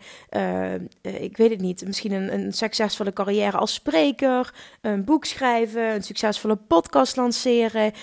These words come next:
een bepaalde baan, eh, manifesteren, een bepaalde, eh, eh, lover manifesteren, een bepaalde relatie manifesteren.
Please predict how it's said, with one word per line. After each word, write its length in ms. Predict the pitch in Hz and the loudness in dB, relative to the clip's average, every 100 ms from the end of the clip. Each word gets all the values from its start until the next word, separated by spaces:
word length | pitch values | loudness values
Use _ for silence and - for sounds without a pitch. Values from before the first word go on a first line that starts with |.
| - - | -10 -2
een 120 | 214 | 0
bepaalde 440 | 226 233 226 233 | 2 4 4 2
baan, 640 | 202 190 302 311 302 277 | 0 4 6 6 4 2
eh, 360 | - 269 247 240 | 0 0 2 2
manifesteren, 960 | 233 247 240 233 - 240 226 220 220 220 | 2 2 0 -2 -2 0 2 2 -2 0
een 100 | 202 | -2
bepaalde, 600 | 196 214 208 208 208 214 - - - | 0 2 2 2 0 -2 -8 -20 -8
eh, 240 | - 156 107 | -2 0 0
eh, 400 | - 240 226 233 | 0 0 4 10
lover 400 | 330 320 339 302 | 10 10 6 6
manifesteren, 540 | 277 285 - 294 254 | 4 2 0 2 2
een 60 | 269 | 2
bepaalde 380 | 220 233 240 | 4 4 4
relatie 520 | 254 277 339 370 - 285 | 2 4 4 4 0 0
manifesteren. 600 | 254 - - 247 233 | 0 -2 -2 -2 -2